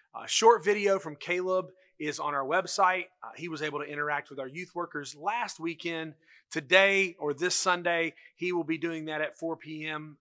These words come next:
uh, with our students and parents, a chance to meet him. I know that this Sunday, when you watch this, or Saturday, it's Super Bowl weekend. But parents,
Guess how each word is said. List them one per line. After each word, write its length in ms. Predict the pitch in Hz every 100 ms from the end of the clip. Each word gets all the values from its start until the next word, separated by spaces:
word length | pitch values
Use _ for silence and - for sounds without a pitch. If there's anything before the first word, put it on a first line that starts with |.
| 131
uh, 180 | 131 127
with 160 | 127 139
our 240 | 131 131 -
students 600 | - 196 196 190 165 -
and 160 | 135 123
parents, 580 | - 196 233 208 - - - - _
a 100 | 139
chance 320 | - 156 147
to 100 | 147
meet 240 | 135 185 156
him. 380 | 190 202 196 - -
I 140 | 143
know 480 | 156 160 180 208 214
that 160 | 165 147
this 160 | 170
Sunday, 640 | - 196 202 202 196 196
when 240 | 196 143 143
you 160 | 147
watch 340 | 139 180 185 -
this, 300 | 185 185 -
or 80 | 131
Saturday, 640 | - 175 180 175 175 165
it's 280 | 147 - -
Super 360 | - 220 170
Bowl 180 | 165 151
weekend. 560 | 156 202 208 208 208 190 - - - _
But 160 | 156 151
parents, 540 | 180 208 220 220 -